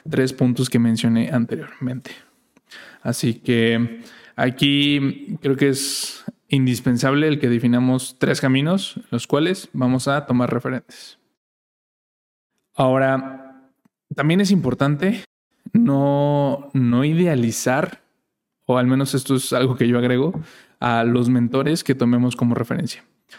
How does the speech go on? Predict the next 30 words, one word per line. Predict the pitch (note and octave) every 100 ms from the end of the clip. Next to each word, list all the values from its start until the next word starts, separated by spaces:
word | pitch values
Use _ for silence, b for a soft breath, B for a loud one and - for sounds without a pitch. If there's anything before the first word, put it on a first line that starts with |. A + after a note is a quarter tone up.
| B
No | - C#3
idealizarlos | F3 G3+ F#3+ - F#3+ D3 D#3+ C#3+
en | B2
el | A#2
aspecto | G#2 C3 C3 C#3+
de | C3 B2 A#2+ - _
comprende | C3 A#2+ C#3+ D#3 E3 D#3+
que |
a | A#2+ -
pesar | A#2 C3 A#2+ - _ _ _ _ -
de | C3+ B2 A#2+
que | - B2
sean | - - - C#3 C#3+ C3+ B2+
quienes | - A#2+ A#2
sean | - C3+ C3 B2+
y | C3
hayan | C3 D3 C#3+
logrado | A#2 A#2+ B2+ B2+ C3
lo | B2 A#2+
que | B2
hayan | C3 C3
logrado, | A#2+ A#2 C#3 F#3+ - b b b b b _
no | C3 C3+
dejan | D3 D3
de | A#2+
ser | C3
humanos. | A#2 A#2 E2+ - - _ _ _ _ _ _
Entonces, | C3+ B2 C3 C3 A#2+ A2+ - _ _
esa | C#3+ D#3 D#3+
persona, | B2+ C#3+ C#3 D3+ E3+ -